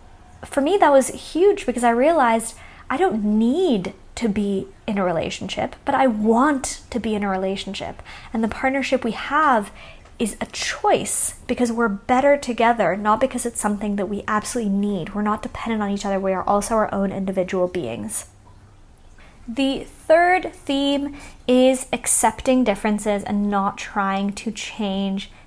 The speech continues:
the other. I loved this response from Diana, who says,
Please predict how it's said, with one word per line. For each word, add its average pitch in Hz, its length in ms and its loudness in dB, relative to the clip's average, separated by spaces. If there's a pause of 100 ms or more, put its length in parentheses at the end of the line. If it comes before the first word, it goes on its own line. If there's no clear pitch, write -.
the 208 240 -6
other. - 420 0 (720)
I 247 100 0
loved 247 400 2
this 247 220 -2
response 214 460 -2
from 208 160 -6
Diana, 208 420 -2
who 208 120 -2
says, 202 480 -2